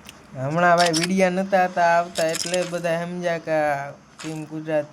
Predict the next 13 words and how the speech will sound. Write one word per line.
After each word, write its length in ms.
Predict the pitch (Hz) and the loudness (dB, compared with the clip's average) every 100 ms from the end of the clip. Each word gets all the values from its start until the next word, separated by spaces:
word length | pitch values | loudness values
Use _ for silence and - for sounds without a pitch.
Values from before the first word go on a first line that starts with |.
| - | -6
પાછી 300 | 151 160 143 | -6 -4 -10
પડી 240 | 127 131 | -14 -12
ગઈ. 220 | 123 127 127 - - - - - - - 135 | -12 -12 -14 -16 -10 -10 -10 -20 -20 -18 -12
ના, 360 | 143 156 156 | -8 -6 -6
ના, 400 | 143 139 143 139 | -6 -6 -6 -6
ભાઈ. 680 | 131 131 127 135 147 156 156 - - - - - - - - _ | -8 -8 -6 -4 -4 -4 -6 -14 -20 -20 -20 -20 -20 -20 -20 _
હમણાં 280 | - 151 156 | -14 -8 -6
લગ્નની 460 | 156 165 180 175 160 | -6 -6 -6 -6 -8
સિઝન 400 | 180 175 180 175 | -8 -6 -4 -4
હતી 240 | 180 240 | -6 -8
ને, 220 | 247 185 - - _ _ - _ - - - - - - - - - | -6 -6 -8 -20 _ _ -20 _ -20 -20 -20 -20 -20 -20 -20 -20 -6
ફૂલ 240 | 180 156 | -2 -2
મોજ 260 | 151 156 | -2 -2